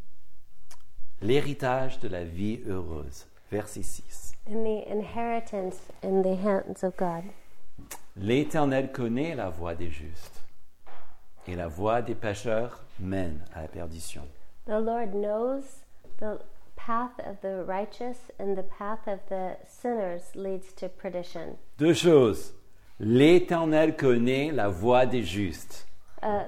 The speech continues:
Speaker 2: the Lord knows the path of the righteous.
Speaker 1: Il sait où sa vie va terminer.
Speaker 2: He knows where his life is going to end.
Speaker 1: Est-ce que le Seigneur était, n'était pas au courant que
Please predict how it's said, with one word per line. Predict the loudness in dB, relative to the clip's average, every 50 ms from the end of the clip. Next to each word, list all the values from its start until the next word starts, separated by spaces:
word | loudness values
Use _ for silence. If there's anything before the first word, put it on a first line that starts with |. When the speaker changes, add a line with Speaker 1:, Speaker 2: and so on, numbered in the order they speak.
| -6 -4
Speaker 2:
the | -2 -2
Lord | -2 0 0 0 0 0 0 -2
knows | -2 0 0 0 0 0 -2 -2 -2
the | -4 -6
path | -8 -6 -6 -4 -2 0 -2 -2
of | -2 -4 -4
the | -4 -4 -4
righteous. | -4 -6 -6 -6 -6 -6 -6 -4 -4 -4 -6 -6 -4 -4 -4 -6 -6 -8 -10 -12 -14 -12 -10 -6 -6 -4 -4 -4 -4 -2 -2 0 -2 -2 -4 -6 -10 -16 -14 -10
Speaker 1:
Il | -10 -8 -6
sait | -4 -4 0 0 0 0 0 -2 -4 -4 -4 -6 -8 -10 -12 -8
où | -6 -6
sa | -4 -2 0 0 0
vie | 0 -2 -2 -2 -2
va | -2 -2 -4 -4
terminer. | -4 0 2 2 2 2 2 -4 -4 -6 -10 -16 -18 -14 -8 -6
Speaker 2:
He | -4 -4 -2 -2 0 0 0 -2 -2 -4
knows | -4 -2 -2 -2 0 0 -2 -2 -2 -4 -6 -6
where | -6 -6 -4 -4 -6 -8 -8 -8
his | -8 -6 -6 -6 -8 -8 -8 -8 -6 -6
life | -4 -6 -6 -6 -8 -8
is | -10 -10 -8
going | -8 -6 -6 -4 -6
to | -6 -2 0 2
end. | 2 2 2 0 -4 -6 -6 -4 -2 0
Speaker 1:
Est-ce | 2 2 0 0 -2 2
que | 6
le | 8 8 8 6 4
Seigneur | 2 4 2 2 4 4 4 4 4
était, | 2 0 0 0 0 0 0 0 -2 -2 -2
n'était | 0 2 4 4 4
pas | 6 8 8 8 8
au | 8
courant | 6 4 2 2 4 4 4 6 6 6 4 2 0
que | -2 -2 2 4 4 6 6 6 6 6